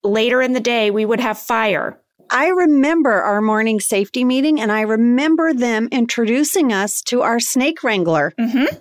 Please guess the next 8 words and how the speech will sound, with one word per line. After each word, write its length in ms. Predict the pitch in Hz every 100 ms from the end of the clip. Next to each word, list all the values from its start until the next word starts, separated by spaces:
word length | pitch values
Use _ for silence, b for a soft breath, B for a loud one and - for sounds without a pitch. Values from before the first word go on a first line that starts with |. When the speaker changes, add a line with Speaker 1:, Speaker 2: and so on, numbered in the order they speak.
| _ _ _ -
Speaker 1:
Yes. 480 | 262 415 - - - _ _ _ _ _ -
I 180 | 269 403 415
remember 340 | 285 247 233
it 280 | 220 269 -
because 800 | 247 226 254 311 214 214 240 - _ _ _ -
I'll 140 | 220 214
never 240 | 220 240
forget, 560 | 294 349 220 175 277